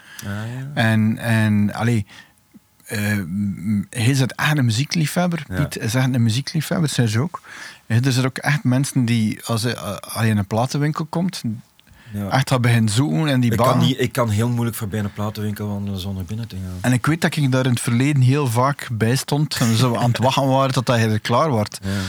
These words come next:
Speaker 2: Omdat ik dat niet had. En nu met Spotify ontdek ik wel een keer
Speaker 1: Ja.
Speaker 2: iets, omdat Spotify een beetje dat werk doet voor mij. Ehm, maar voor de rest, eh, ja, ben ik heel vaak niet mee met wat er aan het gebeuren is.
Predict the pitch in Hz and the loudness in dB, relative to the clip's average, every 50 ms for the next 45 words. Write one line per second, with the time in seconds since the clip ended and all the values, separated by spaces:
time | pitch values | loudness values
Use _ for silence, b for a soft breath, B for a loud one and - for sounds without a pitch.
0 | 98 B B B - 120 127 127 120 127 123 - 120 110 113 110 113 117 - 123 | -8 B B B 0 2 2 4 2 2 0 0 0 2 2 2 2 2 2 2
1 | 113 107 107 127 156 - - - - _ _ B B B B B B B B B | 2 4 4 2 2 0 -4 -10 -14 _ _ B B B B B B B B B
2 | B B B B 127 135 131 127 127 131 127 131 127 127 127 127 127 123 127 123 | B B B B -2 0 2 2 4 4 4 4 4 4 4 2 4 4 4 4
3 | 120 120 127 123 85 71 80 101 120 120 120 135 170 190 190 170 135 - - - | 4 2 2 0 -2 -4 -4 -2 0 2 2 4 2 2 2 2 0 -2 -4 -6
4 | 185 - - 185 165 - - - 190 190 - - - 131 120 117 110 101 110 - | -6 -4 -2 -4 -2 -2 0 0 0 0 -2 -2 0 0 2 2 2 2 0 0
5 | 160 - 185 - - 185 175 180 180 165 - 170 170 170 - - 185 - - - | 0 -2 -6 -6 -2 0 0 2 0 0 0 0 0 0 -2 -2 -4 -6 -6 -6
6 | - - 123 120 113 113 107 110 104 104 - - - 127 - - 143 - 165 160 | -2 0 0 2 2 2 2 2 0 0 -2 -4 -6 -6 -4 -6 -4 -2 0 2
7 | 151 151 139 143 - - 120 117 110 107 120 131 135 135 143 143 - - - 139 | 2 2 2 0 0 0 0 2 2 2 2 2 0 0 -2 -2 -2 -2 -2 0
8 | 135 190 202 - _ _ B B B B B B B 104 92 92 B B _ _ | 0 -2 -4 -8 _ _ B B B B B B B -8 -8 -10 B B _ _
9 | - 120 123 123 123 123 123 123 120 120 117 117 117 113 113 117 117 117 B B | 2 2 4 4 4 4 4 4 4 4 4 4 4 4 2 2 0 0 B B
10 | B B B B B B _ _ - - _ _ - 131 127 127 131 131 120 110 | B B B B B B _ _ -20 -20 _ _ -4 -2 2 2 2 2 2 2
11 | 120 101 98 92 107 135 151 - - - 220 208 185 175 170 147 131 131 139 156 | 2 2 2 2 0 0 -2 -4 -6 -4 -2 0 0 0 0 0 2 2 2 2
12 | 160 143 110 98 101 107 107 120 123 113 120 123 - - - - - 135 147 139 | 2 2 2 0 -2 -2 -2 -2 0 2 2 0 0 -2 -4 -2 0 0 2 2
13 | 120 127 123 123 - - - - - - 127 127 131 127 127 139 147 156 143 135 | 2 2 2 2 0 -2 -6 -4 -2 2 4 4 4 4 4 4 4 4 4 4
14 | 127 120 117 117 120 113 - - 113 107 107 - 110 101 101 123 147 165 180 175 | 4 4 2 2 0 0 0 0 0 0 0 -2 -2 -2 0 0 2 2 2 0
15 | 170 - - - | 0 -2 -6 -10